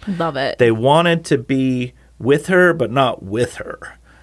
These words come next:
Speaker 2: They wanted to be close, but not on top of each other in their mind.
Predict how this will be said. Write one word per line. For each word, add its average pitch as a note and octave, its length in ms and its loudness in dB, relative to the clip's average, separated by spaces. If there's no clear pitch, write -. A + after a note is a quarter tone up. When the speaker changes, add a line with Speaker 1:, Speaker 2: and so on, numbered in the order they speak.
Speaker 2:
They A2+ 140 2
wanted B2+ 380 2
to A#2+ 120 0
be A#2+ 280 -2
close, E3 720 0
but A#2 140 -2
not C3 160 2
on A#2+ 100 2
top D#3+ 200 -2
of C#3 80 0
each A#2+ 180 0
other A#2 220 4
in G#2+ 100 2
their A2 160 0
mind. G#2 480 0